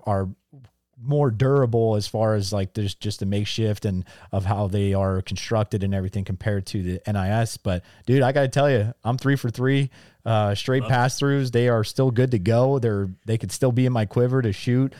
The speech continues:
Speaker 1: Um,
Speaker 2: Uh-huh.
Speaker 1: all I gotta do is just clean 'em off and, and let them continue to rip. I'm thrilled with that.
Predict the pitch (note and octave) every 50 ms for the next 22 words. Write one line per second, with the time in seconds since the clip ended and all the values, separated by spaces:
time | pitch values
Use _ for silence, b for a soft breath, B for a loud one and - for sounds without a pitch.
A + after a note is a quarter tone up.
0 | B B B B _ _ - G#2 G#2 G2+ G2 G2 F#2+ F#2+ F#2 F2 - G#2 A#2 -
1 | - G#2 G#2+ A2+ A#2+ B2 A2+ A#2+ A#2+ A#2 A2+ B2 A#2+ A2 G#2 G2+ - - - B2
2 | B2 B2 A2 G#2+ G#2+ A2 A#2 B2 - - G#2 G2 - - A2 G#2+ G#2 - - D3+
3 | A#2+ A2+ A2+ - - G#2 G#2+ G#2+ - G#2+ G2 - A#2+ A#2 A2 F2+ F2 E2 F#2+ A#2+
4 | B2 G#2+ E2+ - B B B B B B B B - G#2 A2+ A2+ G2+ - - A#2
5 | B2 B2 B2 A#2 G#2 - G#2+ G#2+ G#2+ A2 A2+ G2+ _